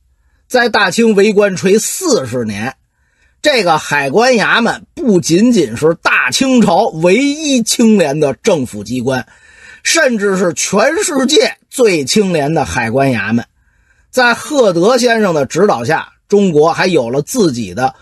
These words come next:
关税系统以及邮电系统。西风东渐，压制的是中国的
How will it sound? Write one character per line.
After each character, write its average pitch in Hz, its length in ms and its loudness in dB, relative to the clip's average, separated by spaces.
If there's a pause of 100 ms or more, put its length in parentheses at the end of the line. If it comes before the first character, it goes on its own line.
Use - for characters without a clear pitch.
(200)
关 277 300 2
税 208 220 2
系 127 240 -4
统 98 340 -16
以 131 220 -8
及 127 380 -4
邮 156 280 2
电 147 240 0
系 104 160 -10
统。 - 120 -20 (1300)
西 254 580 2
风 208 380 2
东 190 340 0
渐， 170 220 0 (480)
压 277 340 0
制 170 300 -2
的 - 180 -16
是 160 240 -4 (140)
中 262 280 4
国 165 220 2
的 139 140 0